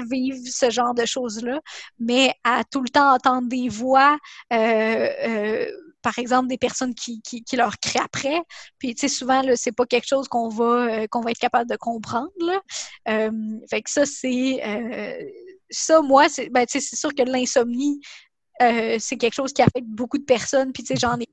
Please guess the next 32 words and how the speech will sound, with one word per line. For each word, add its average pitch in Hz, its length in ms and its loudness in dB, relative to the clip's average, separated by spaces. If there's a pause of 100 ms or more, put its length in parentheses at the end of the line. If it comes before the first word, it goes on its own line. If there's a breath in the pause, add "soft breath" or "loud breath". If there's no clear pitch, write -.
fait 294 140 -2 (220)
aussi, 320 380 -2 (460 loud breath)
mais, 247 460 4
euh, 220 460 -2
vraiment, 240 260 2
la 262 120 4
paralysie 240 400 0
du 233 100 -10
sommeil, 247 500 -2 (360 loud breath)
euh, 220 260 -2
je 247 160 2
l'ai 240 240 2
faite, 294 240 2 (100)
puis 233 220 -12
fait 240 140 0
que 226 160 -2
je - 80 -2
comprends 240 400 0
à 247 60 -2
quel 226 180 0
point 247 260 -2
c'est, 226 380 -2
euh, - 100 -2
c'est - 140 -6
intense, 269 500 -4
là. 349 100 -2 (420 loud breath)
Mais, 233 320 2 (160)
euh, - 20 4
juste 294 300 0
le 247 100 10
lien 269 340 4
avec, 233 200 2